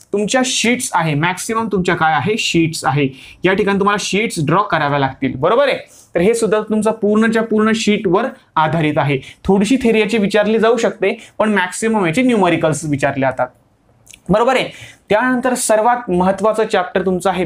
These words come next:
belt, chain and gear drive. तर यामध्ये बघा, आपण power transmit कशा प्रकारे करतो, म्हणजे एका शाफ्ट पासून दुसऱ्या शाफ्ट पर्यंत आपल्याला जर समजा power transmit करायची असेल, तर ती आपण बेल्टने करू शकतो, गिअरने करू शकतो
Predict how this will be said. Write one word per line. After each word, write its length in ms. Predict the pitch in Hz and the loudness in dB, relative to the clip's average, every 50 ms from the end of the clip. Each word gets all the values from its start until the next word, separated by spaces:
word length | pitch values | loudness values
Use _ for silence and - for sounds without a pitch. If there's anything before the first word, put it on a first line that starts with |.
| 143 131 | -2 0
belt, 460 | 131 190 226 254 277 254 - - - - - | 2 2 2 2 2 0 -4 -6 -12 -14 -6
chain 340 | - - 196 214 226 214 - - 151 | 0 0 2 2 2 0 -2 -2 -2
and 260 | 143 185 226 202 139 131 | -2 0 0 0 0 2
gear 240 | 156 165 165 160 147 | 2 2 2 2 2
drive. 240 | 143 147 143 139 135 135 - - - - - - | 2 0 0 0 -2 -6 -8 -18 -20 -12 -6 -4
तर 100 | 226 226 | -4 -2
यामध्ये 480 | 170 180 180 220 254 233 190 143 156 | -2 -2 -2 -2 0 -2 -2 -2 -2
बघा, 340 | 139 143 131 131 151 170 208 220 - _ _ _ _ - - | 0 -2 0 0 0 -2 -2 -4 -10 _ _ _ _ -4 -4
आपण 260 | 175 233 247 254 262 | -2 -2 0 -2 -2
power 440 | 262 - - 170 175 185 208 254 277 | -2 -2 -2 0 0 2 2 2 2
transmit 540 | 269 262 240 240 233 233 220 226 240 208 - - | 2 2 0 0 0 -2 -2 -2 -2 -2 0 -2
कशा 220 | 196 202 214 202 | -2 0 0 0
प्रकारे 360 | 196 196 170 - 165 156 151 | 0 0 -2 0 0 -2 -2
करतो, 520 | 143 147 139 139 135 - 139 139 139 139 139 - - - | -2 -2 -2 -2 -2 -2 0 0 0 -2 -4 -10 -6 -2
म्हणजे 160 | 156 156 175 185 - | 2 2 2 4 4
एका 280 | 185 165 160 170 240 240 226 | 2 2 2 2 0 0 0
शाफ्ट 340 | - - 170 151 143 143 - | -2 0 0 0 0 -2 -2
पासून 320 | 160 156 156 175 175 175 165 | -4 -2 -2 -2 -2 0 0
दुसऱ्या 400 | 175 175 175 175 - 220 240 233 | 0 0 -2 -2 -2 -2 -2 -2
शाफ्ट 300 | 233 - 185 185 196 196 - | 0 0 0 0 0 -2 -2
पर्यंत 260 | 180 160 156 156 165 | -2 -2 0 0 0
आपल्याला 360 | 156 156 156 180 180 196 220 | 0 0 0 0 0 2 2
जर 40 | 226 | 0
समजा 260 | 226 220 214 214 226 | 0 0 0 0 0
power 380 | 226 - 180 165 170 202 247 262 | 0 0 0 0 2 2 0 0
transmit 460 | - 233 214 208 202 - 220 214 208 | 0 0 -2 -2 -2 -2 -4 -2 0
करायची 360 | - 180 165 160 160 160 185 | 0 2 2 2 2 0 0
असेल, 340 | 185 180 - 185 170 151 - - - - - - - | 0 2 2 0 0 0 -2 -6 -12 -20 -8 -2 -2
तर 80 | 160 | 0
ती 120 | 160 170 175 | 2 2 0
आपण 280 | 170 165 180 175 165 143 131 | 0 0 0 -2 0 0 0
बेल्टने 380 | 160 170 185 180 160 185 185 | 0 0 0 0 -2 -2 0
करू 180 | 165 175 170 170 | 0 2 0 2
शकतो, 400 | 170 175 165 - - 175 165 160 | 0 -2 -2 -2 0 0 2 2
गिअरने 480 | 151 139 147 165 175 185 185 185 185 175 | 2 2 2 2 4 2 2 0 0 0
करू 220 | 175 170 165 170 | 0 0 0 0
शकतो 440 | 165 170 160 - - 156 160 160 | 0 -2 -4 -2 0 0 0 0